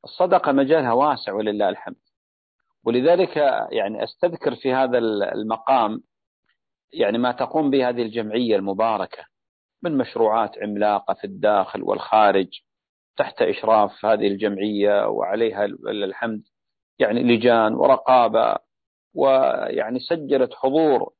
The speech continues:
على المستوى المحلي والمستوى العالمي، وأسأل الله تعالى أن يبارك في جهودهم. في هذا السياق،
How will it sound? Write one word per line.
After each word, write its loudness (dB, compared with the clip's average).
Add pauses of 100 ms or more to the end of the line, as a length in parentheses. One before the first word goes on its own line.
(120)
على -2
المستوى 0
المحلي -2
والمستوى -4
العالمي، 0 (500)
وأسأل -6
الله 2
تعالى 2
أن 0
يبارك 0
في -10
جهودهم. -6
في 0
هذا 6
السياق، 4